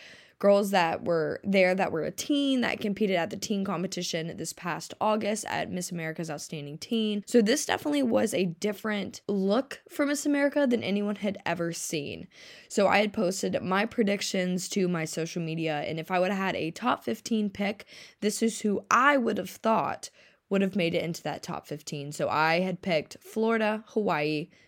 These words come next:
Mississippi, Wisconsin, Indiana, Georgia, Nebraska, Nevada, Maryland, Alabama, Arkansas, Tennessee, California, Texas,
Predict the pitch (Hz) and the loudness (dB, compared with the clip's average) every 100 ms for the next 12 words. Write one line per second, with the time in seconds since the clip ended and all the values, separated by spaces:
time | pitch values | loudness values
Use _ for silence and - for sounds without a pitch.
0 | - 202 208 269 - 185 196 196 202 196 | -4 -2 0 -2 0 0 0 0 -2 -4
1 | 220 - 143 156 147 143 165 - - - | -4 -4 -6 -6 -8 -8 -10 -14 -14 0
2 | 226 220 202 190 196 208 - 240 247 233 | 2 4 2 0 -2 -6 0 2 4 2
3 | 226 233 - 180 170 160 170 180 175 190 | 0 -2 -4 -2 0 0 -2 -2 -4 -4
4 | 214 240 190 160 160 196 _ 175 190 196 | -2 2 2 2 -2 -4 _ -2 0 2
5 | 240 165 175 196 - - - - 165 170 | 0 -2 -4 -6 -12 -20 -8 0 2 4
6 | 180 170 214 254 - - 175 175 185 180 | 2 2 -2 -6 -8 -2 -2 -2 -6 -4
7 | 151 151 175 - 220 233 - 214 214 220 | -6 -8 -10 -4 -2 -2 -2 -2 -2 -4
8 | 202 185 196 185 170 170 170 202 185 156 | -2 -2 -2 -4 -4 -6 -8 -6 -6 -6
9 | - 175 | -6 -8